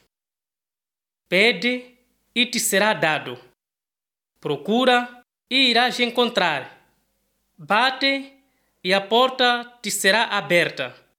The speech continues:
Se vocês, apesar de serem maus e pecadores, sabem dar boas coisas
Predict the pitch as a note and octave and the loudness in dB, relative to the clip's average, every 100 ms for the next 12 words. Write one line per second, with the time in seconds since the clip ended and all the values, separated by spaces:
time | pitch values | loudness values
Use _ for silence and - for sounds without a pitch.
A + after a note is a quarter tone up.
0 | _ _ _ _ _ _ _ - - G#3 | _ _ _ _ _ _ _ -8 -6 -2
1 | G#3 - C#4+ D#4+ D4+ - - G3 E3 A#3 | -4 0 2 2 -2 -4 -6 -8 -2 -2
2 | G#3 F3+ - G3+ F3+ F3 F#3 A#3+ B3 - | -2 -4 -2 0 0 0 0 2 -2 -4
3 | E3+ E3 D#3+ C#3 E3 G#3 A#3 A3+ - _ | -8 -6 -4 -2 0 0 -2 -6 -12 _
4 | _ _ _ _ - C4+ C#4+ A#3+ F#3+ B3+ | _ _ _ _ -4 -2 0 0 2 0
5 | F#3 F#3+ B3 A#3+ - G#3 A3 G#3+ G#3 G3+ | 0 0 0 0 -2 2 2 2 -2 -2